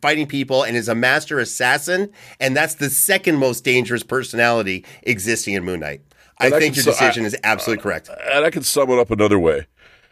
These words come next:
Speaker 2: I believe the three personalities of Moon Knight are Khonshu.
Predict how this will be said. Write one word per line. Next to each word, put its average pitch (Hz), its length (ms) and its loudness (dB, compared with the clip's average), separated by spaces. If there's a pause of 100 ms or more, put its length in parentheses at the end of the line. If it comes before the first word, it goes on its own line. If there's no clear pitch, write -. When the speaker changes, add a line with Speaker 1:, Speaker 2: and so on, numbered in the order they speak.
(880)
Speaker 2:
I 131 200 4
believe 131 440 2
the 98 80 -6
three 120 300 -2
personalities 101 640 2
of 87 120 0
Moon 101 260 4
Knight 87 260 4 (220)
are 113 260 4
Khonshu. 71 640 -2